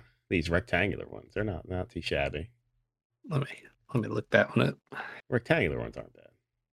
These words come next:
Speaker 1: Now, the round ones, I can't. I, there's no justice to them.
Speaker 2: <laughs>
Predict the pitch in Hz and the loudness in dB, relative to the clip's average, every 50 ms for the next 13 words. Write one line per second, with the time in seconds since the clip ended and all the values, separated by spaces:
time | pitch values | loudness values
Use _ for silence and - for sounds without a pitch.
0 | _ _ _ _ _ _ _ _ _ _ _ _ _ _ _ _ _ _ _ _ | _ _ _ _ _ _ _ _ _ _ _ _ _ _ _ _ _ _ _ _
1 | _ _ _ _ _ _ - 101 98 95 95 87 87 87 82 80 78 65 64 71 | _ _ _ _ _ _ 2 4 6 6 6 6 6 4 4 2 0 -2 -4 -2
2 | 73 73 76 - - 78 69 - - - 95 90 85 90 101 92 82 - 90 80 | -2 -2 -2 -2 -2 -6 -6 -6 -6 0 2 2 2 4 4 2 2 2 0 0
3 | 69 - 69 64 - - - - - 58 67 65 73 82 - _ _ _ _ _ | 2 2 0 0 0 -4 -6 -10 -10 -14 -14 -14 -16 -18 -20 _ _ _ _ _
4 | _ _ _ _ _ _ _ _ _ _ - - - | _ _ _ _ _ _ _ _ _ _ 2 4 4